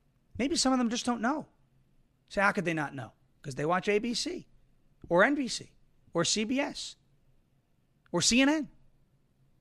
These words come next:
or N P R. They listen to N P R. Or they listen to the Young Turks. They don't get exposed to this. Why do you think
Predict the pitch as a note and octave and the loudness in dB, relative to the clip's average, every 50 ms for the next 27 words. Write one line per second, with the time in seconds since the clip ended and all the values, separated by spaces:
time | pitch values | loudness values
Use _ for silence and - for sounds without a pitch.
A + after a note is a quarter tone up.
0 | _ _ _ - D3 D#3 E3+ G3+ B3 - A#3 B3 C#4 D4+ D#4 C4 E3 E3+ F3+ F#3 | _ _ _ -6 -4 -4 -2 -2 -2 0 0 2 2 2 2 2 0 -2 -2 -2
1 | A3 A3+ A#3 G#3+ A3+ A#3+ B3+ B3 A3 - - - _ _ _ _ _ _ _ _ | -2 -2 -2 0 0 0 0 0 -2 -4 -8 -20 _ _ _ _ _ _ _ _
2 | _ _ _ _ _ _ - F3+ G3 G#3 G3+ A#3 A#3 F#3 B3+ B3+ A#3+ B3 C4 C4 | _ _ _ _ _ _ 4 6 6 8 8 6 6 6 4 2 4 4 2 4
3 | B3 - D#4+ - - - - - - - C#3+ G3 A#3+ C#4 C#4 C#4 C#4 C4 - - | 4 4 2 2 2 -4 -14 -20 -10 -2 2 4 4 6 6 6 4 2 0 0
4 | A#3 A#3 A#3 A#3+ - - - - - - B3 C#4 D#4 D#4 D#4 D4 A#3+ - - - | 0 0 2 2 2 2 2 2 2 0 0 2 2 2 2 2 0 -2 -6 -10
5 | - - G3+ F3 E3 E3 C#3 A2 - - - - - - _ _ _ _ _ _ | -4 -2 0 0 2 0 0 -2 -4 -4 -4 -6 -6 -10 _ _ _ _ _ _
6 | _ _ _ _ _ _ _ _ _ _ _ _ _ _ _ _ _ _ - - | _ _ _ _ _ _ _ _ _ _ _ _ _ _ _ _ _ _ -20 -20
7 | - - - D#3+ E3+ B3 D4+ F4+ G4 F#4 D4+ A3+ B3+ D#4+ E4 B3+ - - A#3+ G3 | -20 -12 -6 -2 0 0 0 2 2 2 4 4 4 4 4 4 2 2 0 0
8 | D#3 - | 0 -2